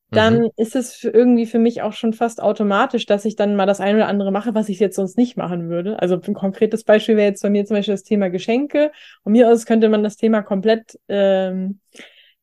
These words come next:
Speaker 1: das ist ja auch eine Sprache der Liebe, ne? Gibt ja Leute, die quasi, ähm,
Speaker 2: Mhm.
Speaker 1: ihre,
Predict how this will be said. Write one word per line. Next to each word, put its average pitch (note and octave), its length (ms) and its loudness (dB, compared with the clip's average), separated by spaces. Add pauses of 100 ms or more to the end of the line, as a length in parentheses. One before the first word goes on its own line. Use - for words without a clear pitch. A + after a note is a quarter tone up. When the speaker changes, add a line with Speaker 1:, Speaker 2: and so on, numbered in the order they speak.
Speaker 1:
das G3+ 180 -6
ist F#3 40 0
ja G#3 80 4
auch F#3+ 40 2
eine G3 120 2
Sprache A#3 320 2
der G#3 120 6
Liebe, B3 320 6
ne? B3 200 2
Gibt G3 140 -8
ja G#3 80 2
Leute, A3 240 2
die G#3 140 -4
quasi, G3+ 580 -2
ähm, F#3+ 560 -2
Speaker 2:
Mhm. B2 380 -2 (300)
Speaker 1:
ihre, F#3+ 240 -2